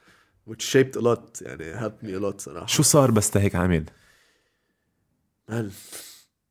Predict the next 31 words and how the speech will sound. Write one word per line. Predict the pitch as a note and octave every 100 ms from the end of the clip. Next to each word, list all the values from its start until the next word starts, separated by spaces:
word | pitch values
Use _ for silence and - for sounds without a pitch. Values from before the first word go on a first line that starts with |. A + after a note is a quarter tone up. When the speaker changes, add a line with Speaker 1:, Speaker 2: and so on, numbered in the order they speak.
| _ -
Speaker 1:
ده | A#2 C3+
عندي | D3
بلومه | B2 C3+ D3 A#2
فيه | C3+
لما | A#2+ A2+
هو | B2+
بضحك | B2 - B2+
عليه. | G#2+ A2+ A#2 G2+ G2+ G#2+ G#2 A2
كنا، | A2 B2+ C#3 C#3+ D#3 B2+
I | C3
was | B2
video | F3 G3+
calling | - F3 D#3+
Coach | C#3 B2+
Pixie | D#3 - B2+
two | C#3 D3
weeks | D3 A2+
ago. | G#2+ G#2 - - _ _ _
فات | - - G#3 A3
كنا | - D#3 F#3+ D#3
بغزير | A#2 A2 G#2 C3 D#3 D3+ D3+
ماتش | A#2 D3 E3+ -
already | D3 E3 D#3 D#3
في | D3 D#3
فرق | - F3+ D3+
بين | A2+ A#2
نحن | D3 D#3
والحكمة | A#2 - D3+ D3
يمكن | C3 D3 A#2+ G#2
four | - C3+ A#2+
games. | A#2+ A#2